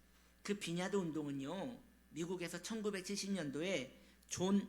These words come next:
윈버 목사님을 통하여 일어났어요. 그런데 그때는 그렇게 크게 일어나지 않았어요. 그것이 이십 년이 지나서 천구백구십 년도에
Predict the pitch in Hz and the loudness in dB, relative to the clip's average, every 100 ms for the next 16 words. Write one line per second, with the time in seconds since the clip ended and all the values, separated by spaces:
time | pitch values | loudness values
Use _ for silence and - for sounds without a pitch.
0 | - 147 165 185 180 202 147 135 - 160 | 0 4 4 6 6 4 2 -2 -2 0
1 | 156 147 143 170 156 143 147 147 139 - | 0 0 -2 -2 0 0 0 -4 -6 -8
2 | - - - - - - - - - - | -12 -16 -20 -20 -20 -20 -20 -20 -20 -12
3 | - 170 165 156 214 - - - 208 214 | -4 -2 0 0 0 -2 -4 -2 2 2
4 | 226 233 - - - - - - - 196 | 4 2 -2 -10 -20 -20 -20 -14 -4 -2
5 | 214 202 - - 247 160 165 151 127 127 | -2 -4 -4 0 2 2 -2 -4 -6 -8
6 | 120 127 127 - - - - - - - | -10 -12 -14 -16 -20 -20 -20 -20 -20 -20
7 | - - - - 143 151 - 180 233 - | -20 -20 -20 -10 -6 -4 0 0 0 -4
8 | 156 170 196 175 156 - 127 127 170 123 | -4 0 2 2 -2 -4 -6 -2 -2 -4
9 | - - - - - - 254 233 233 226 | -10 -20 -20 -20 -8 0 2 2 0 -2
10 | 170 160 185 147 135 165 196 - | -4 -6 -4 -4 -2 0 -2 -2